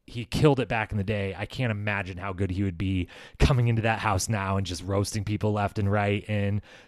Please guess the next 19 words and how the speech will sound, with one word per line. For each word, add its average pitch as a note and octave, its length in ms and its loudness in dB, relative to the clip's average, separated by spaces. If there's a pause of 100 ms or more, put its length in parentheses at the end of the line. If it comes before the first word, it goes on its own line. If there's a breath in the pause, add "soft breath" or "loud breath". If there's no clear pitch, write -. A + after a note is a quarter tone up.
(140 loud breath)
uh, F3 120 0
by D#3 280 -2
all E3 280 4
accounts C#3+ 400 -2
is C3 100 -4
still C3 220 4
in C3 80 4
good A2 180 2
enough A2 200 0
shape G2+ 280 -4
to G2+ 120 -4
compete F#2+ 340 -2
or F#2 80 2
whatever. F2 340 -8 (460 loud breath)
And C#3+ 120 -2
then E3+ 140 -2
finally, D#3+ 460 -2
the A2+ 180 -6
final C3 460 2